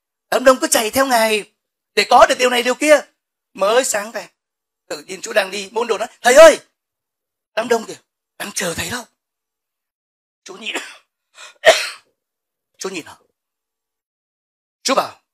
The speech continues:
"Ta phải đi qua làng bên kia. Vì có điều, tại cái điều này mà ta xuống thế gian này."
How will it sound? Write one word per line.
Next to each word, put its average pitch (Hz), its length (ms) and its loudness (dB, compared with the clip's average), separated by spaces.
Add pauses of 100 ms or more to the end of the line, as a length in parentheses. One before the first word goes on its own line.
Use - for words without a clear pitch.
(420)
"Ta 208 120 0
phải 170 120 -10
đi 160 100 -10
qua 180 120 -4
làng 135 140 -12
bên 151 120 -14
kia. 180 160 -18 (1900)
Vì 190 160 -2
có 262 100 6 (160)
điều, 185 160 0 (120)
tại 190 180 0
cái 269 80 -6
điều 226 120 0
này 190 140 -4
mà 185 80 -2
ta 233 100 -6
xuống 247 160 -8
thế 247 80 -10
gian 220 160 -12
này." - 140 -20